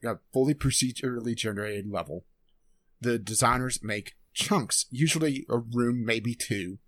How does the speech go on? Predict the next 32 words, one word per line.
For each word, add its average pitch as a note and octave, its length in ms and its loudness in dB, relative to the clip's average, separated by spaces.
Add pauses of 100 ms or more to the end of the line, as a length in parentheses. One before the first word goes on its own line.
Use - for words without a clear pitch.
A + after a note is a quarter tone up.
(480)
and A#2+ 220 0
they're, A#2 400 0
they A2+ 220 -2
fit - 200 -4
together G#2+ 340 -4
like A#2 240 -2
jigsaw F#3+ 320 0
puzzles. - 500 -8 (960)
And B2+ 140 2
this D3 140 6
is C3 220 0
pretty A#3 240 2
much F#3+ 200 2
the B2+ 100 0
bog A#2 300 6
standard G2 460 -2 (100)
of G2+ 280 0
how G2+ 400 2 (100)
most, B2 800 2 (920)
uh, B2 140 4
procedurally A#2 640 2
generated, G#2 680 0
uh, F#2+ 120 2
roguelites, F#2+ 760 0
uh, F#2 220 2
work. - 480 -4 (680)
Uh, C3 140 6
there's B2+ 300 6
a B2+ 100 4
few B2+ 540 4
notable A2+ 340 8
exceptions. G#2+ 920 0